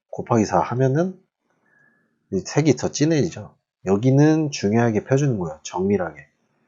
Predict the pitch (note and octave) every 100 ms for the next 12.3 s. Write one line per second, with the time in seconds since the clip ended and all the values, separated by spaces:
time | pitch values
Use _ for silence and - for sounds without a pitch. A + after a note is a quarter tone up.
0 | _ _ _ _ _ _ _ _ _ -
1 | F#2+ F#2+ C3 C#3+ C#3+ G#2 F#2+ A2 A2+ -
2 | G2 G#2 D3 F#3+ F#3+ _ _ _ _ _
3 | _ - F#2 A2 D3 _ - - - G2+
4 | A2+ F#2+ - _ _ _ _ _ F2+ G2
5 | B2+ A#2 G#2 G#2+ E2+ E2+ G2 - - F2+
6 | G2 G2+ G#3 D3 D3 D#3+ - _ - -
7 | F#3 - G3 - F2+ F#2+ E3 - A2 A#2
8 | F#2+ D2+ - _ _ _ _ _ _ _
9 | _ _ _ _ _ - G#2 A2+ _ _
10 | - - - - - _ - G2+ A2+ A2+
11 | G2 A2 C#3+ E3+ _ _ _ _ - D#3+
12 | F3 E3